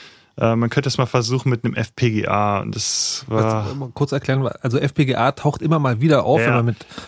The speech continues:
Speaker 2: Leuten wie euch redet, sag ich jetzt mal so, was ist das?
Speaker 1: Also ein F P G A ist was ganz Tolles, also vor allem, wenn man mit,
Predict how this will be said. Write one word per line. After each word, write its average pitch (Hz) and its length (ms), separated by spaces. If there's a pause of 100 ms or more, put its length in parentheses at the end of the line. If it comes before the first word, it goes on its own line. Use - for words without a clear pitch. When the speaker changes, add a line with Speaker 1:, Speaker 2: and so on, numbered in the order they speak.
(140)
Speaker 2:
Leuten 135 300
wie 131 100
euch 160 320
redet, 147 260
sag 127 160
ich 147 60
jetzt - 120
mal 151 60
so, 135 140
was 127 120
ist - 200
das? 262 180 (200)
Speaker 1:
Also 110 120
ein 123 80
F 131 160
P 151 140
G 120 100
A 139 160
ist - 220
was 120 180
ganz 113 240
Tolles, 107 400
also 110 160
vor 104 160
allem, 110 160
wenn 107 80
man 104 120
mit, 101 200